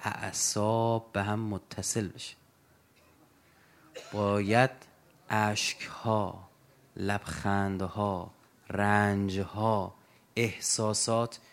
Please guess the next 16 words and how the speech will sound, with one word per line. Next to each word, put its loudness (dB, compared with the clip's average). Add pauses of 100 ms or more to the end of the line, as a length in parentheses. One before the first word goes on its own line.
(140)
به -2
اشتراک 4
گذاشته -6
بشه. -12 (920)
باید 6
اونی 2
که -4
اون 2
طرف 0
دنیاست 2
از -6
اینی 0
که -4
این 6
طرف -2
دنیاست 0